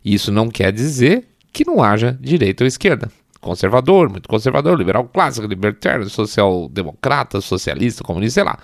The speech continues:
Tá tudo lá. Tá tudo com definição clara. E, portanto, as pessoas podem se encaixar perfeitamente nesses perfis.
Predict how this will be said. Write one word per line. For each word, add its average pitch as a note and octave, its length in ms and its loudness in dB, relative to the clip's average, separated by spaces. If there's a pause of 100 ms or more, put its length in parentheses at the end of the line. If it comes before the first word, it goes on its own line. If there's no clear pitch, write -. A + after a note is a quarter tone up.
(340)
Tá D3+ 120 0
tudo C#4+ 280 2
lá. - 180 2 (340)
Tá A2+ 100 0
tudo C4 420 2
com D3+ 140 -2
definição G#2+ 540 -2
clara. F#2 360 -2 (320)
E, - 80 -2
portanto, B2+ 460 0
as - 80 -4
pessoas G3 400 0
podem F#3 500 2
se A2+ 140 -6
encaixar G#2+ 520 0
perfeitamente G#2 920 -2
nesses F#2+ 300 -4
perfis. C3 640 -2